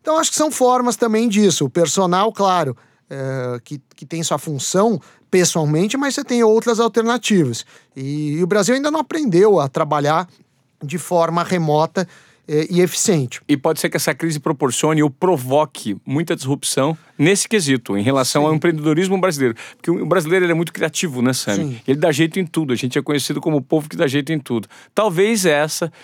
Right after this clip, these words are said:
Speaker 2: seja, é, uma situação forçada que em momentos de crise as pessoas são obrigadas a se reinventarem. Eu tenho uma outra pergunta aqui pra você, que é o seguinte. Luciano zero dois diz o seguinte. "Qual é a melhor forma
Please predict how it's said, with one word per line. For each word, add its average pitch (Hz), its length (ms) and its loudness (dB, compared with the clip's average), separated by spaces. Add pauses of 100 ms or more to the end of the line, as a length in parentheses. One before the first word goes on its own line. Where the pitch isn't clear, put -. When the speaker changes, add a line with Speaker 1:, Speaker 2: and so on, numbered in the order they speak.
(140)
Speaker 2:
seja, 135 560 0 (380)
é, 120 140 2
uma 139 180 2
situação 131 380 -2
forçada 147 600 0
que 131 140 -6
em - 20 0
momentos 135 440 0
de 120 100 -4
crise 123 260 -2
as 123 120 -4
pessoas 135 540 -2
são - 300 -2
obrigadas 123 760 2
a - 40 -6
se - 200 -6
reinventarem. 123 640 -2 (200)
Eu - 60 -6
tenho 233 140 4
uma 247 80 4
outra 214 200 0
pergunta 131 400 -2
aqui 117 100 -10
pra 120 140 -2
você, 123 200 -2
que - 80 -6
é 117 40 0
o 123 40 0
seguinte. 101 460 -6
Luciano 156 480 0
zero 127 220 0
dois 147 240 0
diz 147 120 -6
o 147 80 -10
seguinte. 98 400 -10 (600)
"Qual 269 140 2
é 285 80 4
a 247 40 0
melhor 196 240 2
forma 175 460 0